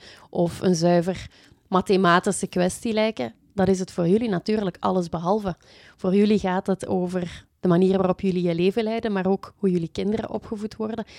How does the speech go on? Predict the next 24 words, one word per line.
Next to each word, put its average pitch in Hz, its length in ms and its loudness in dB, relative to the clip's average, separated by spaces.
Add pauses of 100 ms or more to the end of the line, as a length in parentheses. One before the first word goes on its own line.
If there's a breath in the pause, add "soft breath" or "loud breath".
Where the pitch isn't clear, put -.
Het - 120 -8
is 214 80 0
heel 220 280 4
emotioneel 202 760 2
voor 196 220 -2
jullie. 190 320 0 (360 loud breath)
Dan 190 160 2
is 240 100 4
het 277 160 2
ook 226 120 0
niet 233 120 2
verwonderlijk 240 720 -2
natuurlijk 262 580 -4 (120)
dat, 202 440 -4 (600 soft breath)
ja, 214 180 2
wanneer 196 260 2
een 190 80 -2
reactie 180 540 -6
komt 247 360 -6
vanuit 190 380 -6
landbouwhoek, 226 600 -4 (120)
dat 196 200 -2
dat 185 120 -2
heel 185 380 0